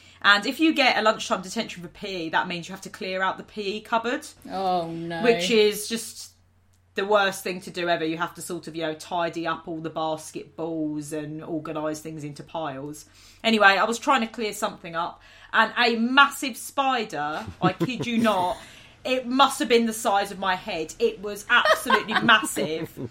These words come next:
Speaker 1: Jumped out at me, so I screamed the place down and ran to the other side of the field out of the P E cupboard.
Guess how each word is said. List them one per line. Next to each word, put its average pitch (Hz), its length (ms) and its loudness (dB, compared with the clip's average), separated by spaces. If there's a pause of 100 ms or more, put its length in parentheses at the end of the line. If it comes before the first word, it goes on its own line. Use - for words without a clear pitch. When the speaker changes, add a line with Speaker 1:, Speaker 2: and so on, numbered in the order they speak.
(800)
Speaker 1:
Jumped 269 340 6
out 240 240 6
at 180 100 -4
me, 175 400 -2
so 226 260 0
I 220 220 6
screamed 302 880 0
the 302 140 -4
place 269 400 2
down 180 280 2
and 220 200 -6
ran 226 360 6
to 226 120 -8
the 208 100 2
other 214 160 2
side 220 340 2
of 214 60 -8
the 208 80 -8
field 196 440 -4
out 160 160 0
of - 40 -8
the 190 80 -10
P 196 300 -8
E 190 60 -6
cupboard. 165 420 -10